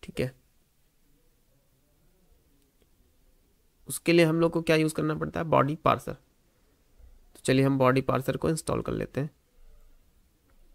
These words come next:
So, बी ओ डी by बॉडी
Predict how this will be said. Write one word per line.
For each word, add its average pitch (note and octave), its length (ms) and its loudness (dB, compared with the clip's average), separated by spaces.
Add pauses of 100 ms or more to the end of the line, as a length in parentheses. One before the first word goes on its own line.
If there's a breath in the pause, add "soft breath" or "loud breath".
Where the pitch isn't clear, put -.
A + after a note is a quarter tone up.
(3000)
So, - 160 -10 (220)
बी D#3 280 -4
ओ D#3 60 -4
डी - 160 -10
by - 160 -6
बॉडी C#3+ 380 -4